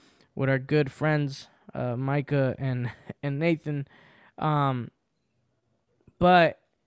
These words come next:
I'm, I'm not for the death penalty, right? So just, that's a little side note. So,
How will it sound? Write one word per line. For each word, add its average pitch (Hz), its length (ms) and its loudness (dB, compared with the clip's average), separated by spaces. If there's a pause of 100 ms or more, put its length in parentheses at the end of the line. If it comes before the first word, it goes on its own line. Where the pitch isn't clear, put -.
(720)
I'm, 180 220 -2
I'm 175 160 0
not 190 160 4
for 202 180 4
the 170 100 4
death 160 280 2
penalty, 123 400 -2 (200)
right? 143 260 0 (100)
So 156 500 4 (180)
just, 139 200 -2
that's 139 240 0
a 160 40 0
little 156 180 4
side 156 260 4
note. 117 180 0
So, 185 340 8